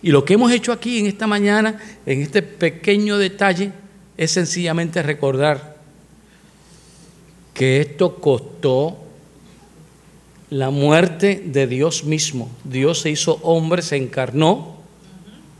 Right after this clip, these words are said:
en Jesucristo y muere por nuestros pecados. Si creemos eso, si creemos eso, somos salvos, dice la palabra. Así es que, hermanos queridos y amados, retornen a sus hogares con esperanza,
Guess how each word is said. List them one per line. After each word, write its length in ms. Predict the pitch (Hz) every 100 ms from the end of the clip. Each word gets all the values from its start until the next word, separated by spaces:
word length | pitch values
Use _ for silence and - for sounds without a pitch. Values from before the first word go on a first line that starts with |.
| - -
en 120 | 131
Jesucristo 720 | 120 151 180 - 165 175 165 185
y 80 |
muere 320 | 139 131 147 170
por 160 | 147
nuestros 260 | 123 117 131
pecados. 760 | - 120 127 147 185 123 - - - - - -
Si 220 | - - 139
creemos 500 | 139 127 151 165 208
eso, 400 | 214 214 170 170 - - - - - - - -
si 100 | 135
creemos 440 | - 117 127 156 220
eso, 260 | 247 180
somos 320 | 170 160 185
salvos, 260 | 196 208 147
dice 140 | 131
la 100 | 135
palabra. 340 | 123 120 117 110 - - - - - - - - - - - - - -
Así 180 | - 139
es 60 | 196
que, 100 | 214
hermanos 320 | 175 196 202
queridos 400 | 170 165 180 185
y 80 | 170
amados, 400 | 160 190 214 208 - - - - - _ _ _ _ -
retornen 600 | 143 139 180 214 220 208 - - -
a 60 | 135
sus 240 | - -
hogares 420 | 156 151 170 202 196 - - - - - - - -
con 180 | - 131
esperanza, 720 | 123 139 139 147 135 127 107